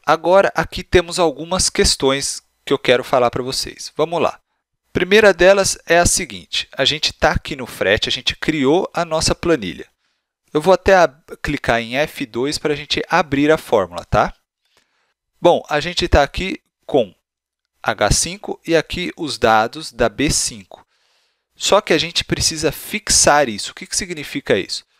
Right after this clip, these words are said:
Quando eu arrastar esta fórmula aqui pra baixo, ó, se eu fizer isso aqui, ó, os números não podem variar,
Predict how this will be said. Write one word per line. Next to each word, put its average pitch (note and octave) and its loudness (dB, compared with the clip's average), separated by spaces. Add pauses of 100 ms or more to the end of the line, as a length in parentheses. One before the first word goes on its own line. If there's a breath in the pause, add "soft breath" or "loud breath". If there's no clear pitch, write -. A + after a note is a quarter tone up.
(440)
Quando G#3 2
eu G3 4
arrastar G3+ 2
esta A2+ -2
fórmula G2 -6
aqui - -12
pra A2 0
baixo, G#2+ 0 (180)
ó, G2+ 0
se - -6
eu A2+ -4
fizer G2 -4
isso - -6
aqui, C#3+ -4
ó, - -2 (2500)
os G3+ -2
números D#3+ 2
não F3+ 2
podem F#3 2
variar, F3 0